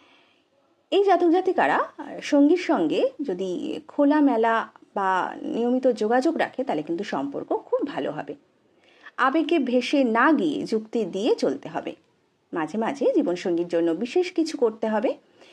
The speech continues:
একঘেয়েমি এড়াতে নতুন কিছু পরিকল্পনা করতে হবে, যেমন, আহ, ট্রিপ বা সিনেমা বা কোনো আউটিংয়ে যাওয়া,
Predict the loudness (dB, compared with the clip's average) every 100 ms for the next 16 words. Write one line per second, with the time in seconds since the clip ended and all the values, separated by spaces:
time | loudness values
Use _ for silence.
0 | -2 0 2 2 4 4 4 4 2 2
1 | 2 0 -2 -4 -4 -2 -2 0 -2 2
2 | 0 2 0 0 -2 2 2 2 0 0
3 | -4 -8 -20 _ -12 -6 -4 -4 -6 0
4 | 4 4 2 -8 _ _ -6 -4 0 2
5 | 2 2 0 -4 -2 -2 2 0 0 0
6 | 0 -2 -2 0 0 2 0